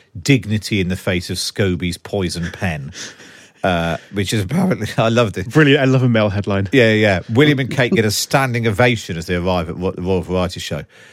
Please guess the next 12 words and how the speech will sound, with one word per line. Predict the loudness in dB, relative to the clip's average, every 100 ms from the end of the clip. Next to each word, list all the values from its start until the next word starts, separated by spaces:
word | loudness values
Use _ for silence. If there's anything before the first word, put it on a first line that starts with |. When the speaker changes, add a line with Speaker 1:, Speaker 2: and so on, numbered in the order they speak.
| -20 _ -2
Speaker 1:
uh, | 0 0 -2 -2 -4 -6
while | -2 -2
the | 0
Royals' | 0 0 2 0 -2
tormentor-in-chief | -6 -4 -2 -2 -4 -8 -6 -8 -6
sa-, | -6 -6
shamelessly | -6 -4 -2 -2 -6 -8
continues | -10 -8 -8 -10
to | -10
twist | -10 -6
the |
knife. | -6